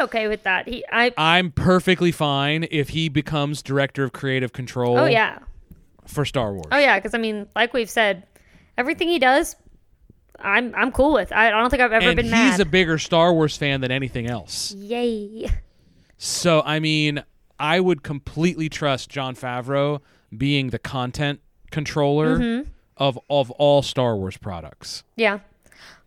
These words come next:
Speaker 1: Yeah, same. So another, back to, you know, we're talking about Baby Yoda, how powerful he is. This is a thought I had. I feel like another facet of showing how powerful Baby Yoda is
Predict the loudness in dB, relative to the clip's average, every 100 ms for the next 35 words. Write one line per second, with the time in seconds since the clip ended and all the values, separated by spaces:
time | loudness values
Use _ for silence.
0 | -20 -4 2 2 2 2 2 2 -8 -20
1 | -10 4 4 4 2 2 4 4 4 4
2 | 0 -4 0 2 0 -6 _ -6 -2 -2
3 | 0 2 2 2 0 2 2 2 2 2
4 | 2 0 2 2 0 -8 -4 2 4 4
5 | 2 4 6 6 6 4 4 2 4 2
6 | 4 4 0 -10 _ 0 2 2 4 2
7 | 2 2 2 2 2 0 0 -4 0 0
8 | 0 0 2 2 2 0 -2 -2 -2 -4
9 | 0 0 2 2 0